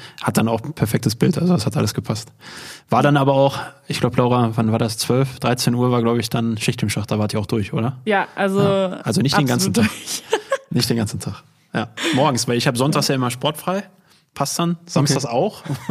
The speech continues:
Speaker 1: <laughs> Freitags auch. Also, äh, von daher <laughs> konnte ich
Speaker 3: Regeneration ist wichtig, sagt
Speaker 1: Bitte?
Speaker 3: der Trainer. Regeneration
Speaker 2: Genau,
Speaker 3: ist wichtig.
Speaker 1: Richtig.
Speaker 2: genau.
Speaker 1: Genau. Ja.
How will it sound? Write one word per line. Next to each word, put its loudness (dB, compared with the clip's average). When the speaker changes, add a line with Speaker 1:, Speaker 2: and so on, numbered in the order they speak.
Speaker 1:
<laughs> -2
Freitags 2
auch. 2
Also, 2
äh, 2
von 0
daher 4
<laughs> -6
konnte 0
ich -2
Speaker 3:
Regeneration 2
ist -4
wichtig, -4
sagt -6
Speaker 1:
Bitte? 0
Speaker 3:
der -8
Trainer. -6
Regeneration 0
Speaker 2:
Genau, 2
Speaker 3:
ist 4
wichtig. -2
Speaker 1:
Richtig. -14
Speaker 2:
genau. -2
Speaker 1:
Genau. -2
Ja. -2